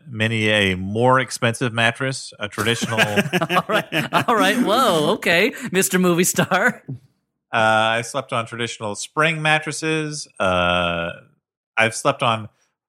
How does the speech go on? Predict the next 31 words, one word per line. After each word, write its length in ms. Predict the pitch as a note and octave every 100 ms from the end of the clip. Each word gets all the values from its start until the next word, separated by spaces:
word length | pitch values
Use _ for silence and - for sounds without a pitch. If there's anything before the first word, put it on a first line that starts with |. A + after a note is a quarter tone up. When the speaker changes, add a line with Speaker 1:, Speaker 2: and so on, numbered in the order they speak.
| -
Speaker 1:
foam 240 | D#3+ D#3+
mattresses 500 | D3 C3+ B2+ B2+ A2+
that 100 | A#2
have 80 | G#2
been 140 | G#2+ G2+
too 220 | - A#2
hot 380 | - - C#3+ D3+ - _
because 240 | - A2+ G2+
they 100 | G#2
don't 180 | G#2+
circulate 460 | - A2+ - G#2+ G2
the 100 | F#2+
air 280 | G#2 A#2 C3
correctly. 680 | - C3 B2+ C#3+ C#3+ C#3 - _ _ _ -
Uh, 520 | G2 F#2+ F2+ F2+ F#2 -
I 60 |
mean, 280 | G#2+ G#2 G#2+ A2+
there's 180 | G#2
not, 300 | A2 G#2+ -
like, 160 | A2 F#2
air 180 | G#2 G2+
permeating 680 | - - G#2+ G#2+ G#2+ G#2+ G#2
the 160 | F#2+ F2+
fabric. 420 | G2+ F#2+ A2+ A2+ _ _ _
Speaker 2:
No, 100 | F#3
no, 80 | F3+
I 40 | F3
Speaker 1:
But, 40 |
Speaker 2:
get 140 | F#3+ C3
it. 40 |
Yeah. 200 | E3+ A#2+